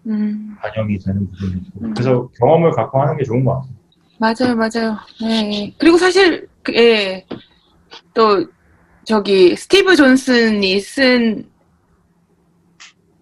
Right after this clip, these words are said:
Speaker 1: 책 혹시 읽어보셨어요? 창의성은 어디서 나오는가라는 책. 제가 링크 드릴게요. 진짜 그
Speaker 2: 네.
Speaker 1: 추천할 만한데, 근데 그 대목이 있더라고요. 그러니까 그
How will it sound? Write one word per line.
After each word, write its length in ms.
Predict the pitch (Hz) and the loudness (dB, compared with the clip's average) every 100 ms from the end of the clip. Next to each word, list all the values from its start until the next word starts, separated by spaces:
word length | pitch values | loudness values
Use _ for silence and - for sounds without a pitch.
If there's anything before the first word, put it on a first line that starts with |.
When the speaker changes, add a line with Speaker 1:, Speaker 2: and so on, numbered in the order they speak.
| _ | _
Speaker 1:
책 200 | 285 294 | -4 -4
혹시 240 | - - | -4 -4
읽어보셨어요? 720 | 262 247 202 - 220 - 196 208 | -2 -4 -6 -10 -10 -6 -6 -2
창의성은 640 | 269 277 269 240 208 190 | 2 2 2 0 0 0
어디서 300 | 170 180 196 | 0 0 0
나오는가라는 840 | 180 175 175 165 170 - 175 170 | 0 0 -2 -4 -4 -4 -6 -6
책. 240 | - 185 - _ _ _ _ - - - - | -8 -10 -12 _ _ _ _ -18 -16 -16 -2
제가 180 | 214 208 | 2 4
링크 260 | 220 269 | 4 2
드릴게요. 420 | 247 208 - 160 156 | 0 0 2 0 2
진짜 400 | 220 226 208 165 | 0 2 2 0
그 100 | - 190 175 | -2 0 0
Speaker 2:
네. 40 | - | -4
Speaker 1:
추천할 360 | - 277 254 | 0 2 4
만한데, 320 | 240 233 214 208 | 2 0 0 -4
근데 160 | 220 | -4
그 180 | 220 277 | 2 4
대목이 380 | 285 349 320 240 | 4 4 2 0
있더라고요. 760 | - 269 254 190 180 185 180 - _ _ _ _ _ - | 2 2 2 4 4 4 2 -6 _ _ _ _ _ -12
그러니까 460 | - 208 196 185 - | -4 0 0 -2 -8
그 240 | 196 185 | -4 -4